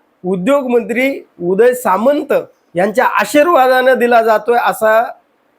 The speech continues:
जलील आरोप करतात. आणि मग त्याच्या संदर्भात ती कागद पण दाखवतात.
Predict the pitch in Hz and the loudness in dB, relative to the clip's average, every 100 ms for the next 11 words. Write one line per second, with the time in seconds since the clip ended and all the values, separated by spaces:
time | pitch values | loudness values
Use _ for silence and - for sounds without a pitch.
0 | _ - 147 160 220 285 269 196 185 180 | _ -20 -6 0 2 2 2 2 0 -4
1 | 160 147 - 135 _ _ _ _ _ _ | -6 -6 -8 -12 _ _ _ _ _ _
2 | _ _ _ _ _ _ - 170 240 269 | _ _ _ _ _ _ -2 2 2 2
3 | 214 233 285 285 - 190 - 233 - 285 | 2 2 2 0 -12 -14 -2 -2 2 0
4 | 269 269 240 262 277 262 311 - 214 214 | 2 0 0 2 2 0 -4 -2 -2 0
5 | 262 277 254 226 180 - 143 123 | 0 0 -2 0 -2 -4 -10 -16